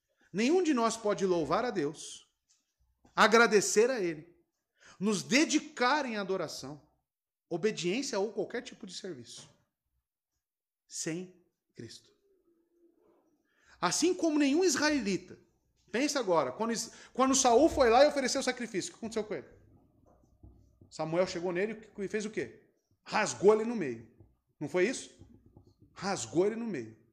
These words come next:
Por quê? Porque ele não era levantado para aquilo. Ele tinha que esperar um profeta. Ele tinha que esperar alguém designado para aquela função. Assim, amados, também os crentes.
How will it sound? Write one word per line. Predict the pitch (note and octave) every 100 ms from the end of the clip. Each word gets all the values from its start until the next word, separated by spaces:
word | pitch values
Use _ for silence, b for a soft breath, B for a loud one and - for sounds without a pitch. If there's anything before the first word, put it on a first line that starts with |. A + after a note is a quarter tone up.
| _ _ _ _ _ _ -
Por | C4+
quê? | - D3+
Porque | -
ele | A3+
não | A3+
era | G3
levantado | D#3 C#3 A#2+ A#2
para | A#2
aquilo. | - - _ - - _ _ _ _ _ _ -
Ele | C#3
tinha | - A#3+
que | A#3
esperar | - - C3+ B2+ A2+ - _ _ _
um | B2+
profeta. | B2 A2+ A2 - _ _ _ _ -
Ele | E3+
tinha | E3+ C#4+
que |
esperar | - G3 F3+
alguém | E3 F3
designado | F3 F3 F3+ D#3+ D#3+
para | C3 A#2+
aquela | B2 A#2
função. | B2 G#2+ G#2 - _ _ _ _ _ _ _ _ _ _ _ B B
Assim, | F#3 - D#4+
amados, | C#4 G3+ F#3+ -
também | - E3 G3 B3 - - - - _ -
os | A#3
crentes. | - C#4 C#4+ - -